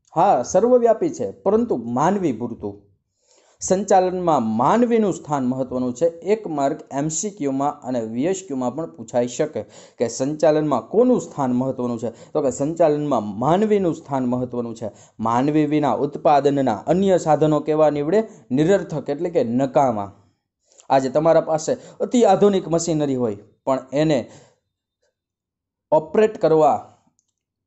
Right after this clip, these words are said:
ચલાવવા માણસ જ નથી કંપનીમાં, તો એ શું થઈ જશે? નિરર્થક નીવડશે. સંચાલન માનવી માટે અને માનવી દ્વારા થાય છે. સંચાલનમાં કોણ કેન્દ્ર સ્થાને છે? તો કે સંચાલનમાં માનવી કેન્દ્ર સ્થાને છે. એક માર્ક એમ સી ક્યુ, વી એસ ક્યુમાં પૂછાઈ શકે.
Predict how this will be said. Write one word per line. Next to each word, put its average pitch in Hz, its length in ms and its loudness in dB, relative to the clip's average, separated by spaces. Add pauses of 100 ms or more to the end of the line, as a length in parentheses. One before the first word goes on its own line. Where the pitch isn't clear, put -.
(220)
ચલાવવા 165 600 4
માણસ 147 540 0
જ 156 180 -4
નથી 147 200 -4
કંપનીમાં, 113 580 -10
તો 156 140 -2
એ 156 80 2
શું 151 240 -8
થઈ 135 120 -6
જશે? 131 320 -6 (320)
નિરર્થક 131 600 0
નીવડશે. 104 520 -8 (360)
સંચાલન 156 680 2
માનવી 131 680 2
માટે 131 540 2
અને 170 320 0
માનવી 139 600 2
દ્વારા 123 540 4
થાય 110 220 -4
છે. 107 160 -8
સંચાલનમાં 165 880 0
કોણ 247 240 4
કેન્દ્ર 165 380 2
સ્થાને 127 400 -2
છે? 113 140 -2
તો - 400 -2
કે 147 100 4
સંચાલનમાં 165 800 2
માનવી 165 520 2
કેન્દ્ર 160 320 0
સ્થાને 143 300 -4
છે. 147 100 -2
એક 196 360 0
માર્ક 170 260 0
એમ 151 140 0
સી 156 200 -6
ક્યુ, 160 200 -4
વી 135 140 0
એસ 139 200 -2
ક્યુમાં 147 300 0
પૂછાઈ 120 320 -2
શકે. 117 360 -4